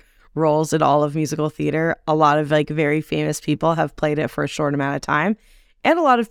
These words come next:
very famous people have played it for a long amount of time. So, uh, Joel Grey, like I said, was in the original Broadway production in the nineteen sixties,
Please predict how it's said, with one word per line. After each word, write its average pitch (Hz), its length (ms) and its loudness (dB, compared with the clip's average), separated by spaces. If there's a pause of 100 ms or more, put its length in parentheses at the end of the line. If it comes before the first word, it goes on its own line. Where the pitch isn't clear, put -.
(120)
very 190 320 2
famous 190 300 -2
people 196 240 0
have 202 180 0
played 196 220 0
it 202 60 -2
for 226 160 0
a 240 60 2
long 392 220 2
amount 165 240 2
of 151 80 -4
time. - 300 -4 (380)
So, 170 680 2
uh, 151 260 0
Joel 214 280 2
Grey, 196 500 2 (340)
like 170 160 0
I 160 120 0
said, 156 420 2
was 160 420 2
in 165 160 -2
the 165 160 0
original 160 540 -2
Broadway 151 440 0
production 196 680 0
in 160 160 -2
the 156 80 -2
nineteen 151 420 -4
sixties, 156 600 -2